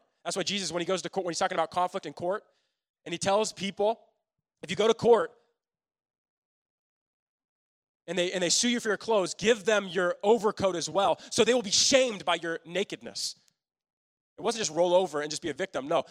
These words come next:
the, th-, this is what he's talking about. When Jesus talks about if they sue you or if the Roman guard says you gotta take your pack for one mile, you take it for two. When someone slaps you on the cheek, this is relational. This is for relational, isn't it?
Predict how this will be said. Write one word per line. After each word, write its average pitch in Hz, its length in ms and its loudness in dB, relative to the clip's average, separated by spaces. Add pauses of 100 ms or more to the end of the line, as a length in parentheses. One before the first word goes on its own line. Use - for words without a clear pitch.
(140)
the, 180 140 -2 (180)
th-, 233 140 -6
this 220 180 0
is 196 120 -4
what 202 100 -2
he's 208 80 -4
talking 220 260 -2
about. 147 140 -2
When 160 80 -6
Jesus 190 260 -4
talks 214 280 0
about 165 260 0 (180)
if 180 140 -6
they 202 140 0
sue 254 300 -2
you 269 220 -2
or 226 120 2
if 214 140 2
the 214 140 0 (160)
Roman 233 300 2
guard 220 300 4
says 220 160 -2
you - 20 -6
gotta 208 120 0
take 233 200 0
your 220 100 -2
pack 220 220 -2
for 208 100 -6
one 214 160 0
mile, 226 120 0
you 220 80 -6
take 247 240 0
it - 40 -12
for 185 100 -12
two. 262 260 -4
When - 260 -10
someone 247 160 2
slaps 247 240 0
you 262 60 2
on 247 80 0
the 226 40 -2
cheek, 294 160 0
this 311 120 -4
is 285 40 -6
relational. 294 540 2 (460)
This 254 120 -4
is 294 80 -4
for 294 120 -6
relational, 285 460 6
isn't 233 120 -4
it? 330 120 -2